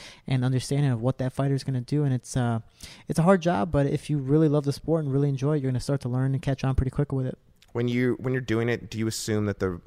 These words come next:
Speaker 2: the wa-, viewer doesn't know anything and you're trying to explain to somebody who might be watching for the first time, or do you kind of assume there's some baseline of knowledge?
Speaker 1: Yeah, you have to. Sadly, you know, um,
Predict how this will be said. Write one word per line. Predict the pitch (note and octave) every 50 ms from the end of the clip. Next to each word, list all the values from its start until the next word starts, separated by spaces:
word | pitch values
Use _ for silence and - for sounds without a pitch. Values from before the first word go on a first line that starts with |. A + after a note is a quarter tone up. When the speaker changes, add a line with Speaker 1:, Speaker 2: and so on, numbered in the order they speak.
| - - - -
Speaker 2:
the | - F#2+
wa-, | F#2 F#2+ D#2+
viewer | - - - G2 G2 G2+ F#2+
doesn't | F#2 F2+ F#2+ G2+ - -
know | F2+ F2+ F2 E2+ -
anything | - E2+ E2+ E2 - F#2+ F2
and | F2 E2
you're | D#2+
trying | - - F2 F2 E2
to |
explain | D#2+ - - - F2+ E2+ E2+ D#2+
to |
somebody | D#2+ - F2+ E2 E2 E2
who | F#2 F#2+
might | F2 D#2+ D#2+
be | F2+ D#2
watching | D#2 D#2 D#2+ - - E2
for | - F#2
the | F2
first | - F#2+ F#2 - -
time, | G#2+ G2+ G2+ G2
or | F#2+ F2
do | E2+
you | E2 F2
kind | - - F2+ F2+
of | E2 D#2+
assume | - - - G2 F2 E2
there's | E2 D#2 -
some | - F#2 F2 E2+ D#2+ - - - - - _ _ _ -
baseline | E2+ E2 E2+ - - F2+ E2+ D#2+ D#2
of | D#2
knowledge? | D2+ D2+ D#2 D#2 D2+ C#2+ - - - - - - -
Speaker 1:
Yeah, | G#3+ A3+
you | A3 F3+ F3
have | E3+ F#3 F#3+ F#3 -
to. | - G3 F#3
Sadly, | - - F3+ E3+ F3 E3 D#3 E3+ E3 D#3 D3
you | C#3 - D3+
know, | C#3+ C#3 C3 B2+ B2 A#2 - - - - - - - - -
um, | C3+ C#3 C3+ B2+ B2 A#2 A#2 A2 G#2+